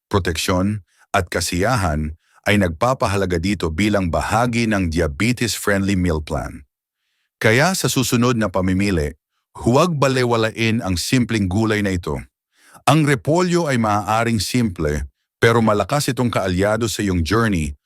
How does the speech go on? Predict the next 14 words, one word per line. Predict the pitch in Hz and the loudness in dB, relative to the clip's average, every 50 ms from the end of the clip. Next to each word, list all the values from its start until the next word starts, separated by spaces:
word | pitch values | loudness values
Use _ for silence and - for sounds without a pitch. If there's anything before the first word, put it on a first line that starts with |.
| _ _ _ _ _ - | _ _ _ _ _ 0
tungo | 131 131 127 127 123 117 | 2 2 4 4 2 0
sa | - 110 101 | -2 -2 -2
mas | 98 92 - | -2 -2 0
magandang | 98 95 90 92 87 85 95 104 101 92 | -2 0 0 0 0 2 0 0 -2 -2
kalusugan. | - 90 90 82 - - 95 80 71 65 64 67 67 67 - _ _ _ _ _ _ _ _ _ - | -2 -2 -2 -2 -2 -2 -2 -2 -2 -4 -6 -6 -10 -12 -14 _ _ _ _ _ _ _ _ _ 2
Kung | - 165 185 185 175 | 4 4 4 4 4
nanonood | 160 156 170 185 196 190 190 170 143 - | 2 2 2 2 2 0 -2 -2 -2 -4
ka | - | -4
pa | 127 127 123 | -2 0 0
rin | 131 131 131 127 113 | 0 2 2 0 0
ng | 104 90 | -2 0
video | 82 110 123 123 117 131 | 0 0 0 0 0 -2
na | 127 123 | -2 -2
ito | 123 - - 85 76 69 | -4 -4 -4 -4 -4 -4